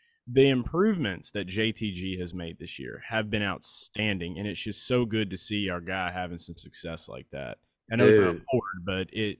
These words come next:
Speaker 1: still, I'm just super fucking pumped and proud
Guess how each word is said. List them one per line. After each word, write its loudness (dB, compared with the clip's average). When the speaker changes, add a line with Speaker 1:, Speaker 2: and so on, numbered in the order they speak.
Speaker 1:
still, 2
I'm -2
just -6
super 0
fucking -2
pumped 0
and -6
proud 2